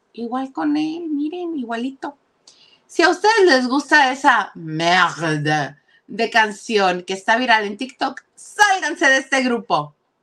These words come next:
ahora mismo. Oigan, ¿qué les pasan a estos millennials? Primero Manuel Turizo regañando a la gente y yéndose del concierto porque no quieren dejar de grabar. Y ahora este, sálganse de aquí.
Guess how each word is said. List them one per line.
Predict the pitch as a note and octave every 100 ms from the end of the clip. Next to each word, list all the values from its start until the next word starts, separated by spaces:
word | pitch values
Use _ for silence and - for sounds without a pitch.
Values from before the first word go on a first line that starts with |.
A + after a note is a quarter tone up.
| -
ahora | F#4+ A4+ G#4+ E4+
mismo. | D#4 D#4 E4+ C4+ A3+ F#3 F3+ _ _ _ - D3 _ _ _ _ _ _ _ _ _ _
Oigan, | _ A#3 A#3+
¿qué | A#3+
les | A#3+ C4
pasan | - G#3+ A#3 C4 B3+
a |
estos | B3 C#4 C4+
millennials? | B3+ F3 F3 G3 A#3+ B3+ B3 A#3+ - _ _ _ _
Primero | G#3 A3+ A3+ B3+
Manuel | C4 A3 A3+
Turizo | B3+ A#3+ A#3+ C4 A#3+ A3
regañando | G#3 G3 G3 G3+
a | C4
la | B3
gente | - G#3+ -
y | B3
yéndose | A#3 A#3 C4 A#3+
del | F#3
concierto | F3 F3+ G3 - B3
porque | A#3 F#3+
no | F#3
quieren | F#3 A#3+ C4+
dejar | C#4 - G3+
de | B3+
grabar. | B3 F#3 A3+ C#4 _ _ _ _ _ _ _ _
Y | - A#3+
ahora | A3+ A3+ - C4+ D4
este, | D4 E4 D#4
sálganse | - E4+ G4+ G#4+ A4 G4+ G4+ F4+
de |
aquí. | C4 B3+ C4+ D4+ D#4+ C#4